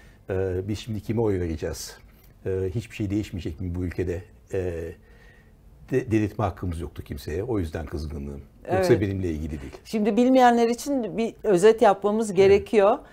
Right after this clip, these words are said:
Speaker 2: Öncelikle ben, e, Cem Mansur'u tanıtmak istiyorum. Bilmeyenler için çok çok kabarık tabii,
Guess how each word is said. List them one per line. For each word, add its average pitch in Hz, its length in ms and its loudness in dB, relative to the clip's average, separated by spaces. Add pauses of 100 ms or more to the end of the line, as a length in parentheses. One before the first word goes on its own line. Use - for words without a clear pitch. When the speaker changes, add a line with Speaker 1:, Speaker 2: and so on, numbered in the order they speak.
(200)
Speaker 2:
Öncelikle 240 640 2
ben, 226 360 2
e, 190 380 4
Cem 240 240 6
Mansur'u 240 460 4
tanıtmak 165 480 -2
istiyorum. 170 540 -2
Bilmeyenler 196 500 0
için 196 260 -10
çok 220 260 2
çok 214 220 4
kabarık 214 420 0
tabii, 185 280 2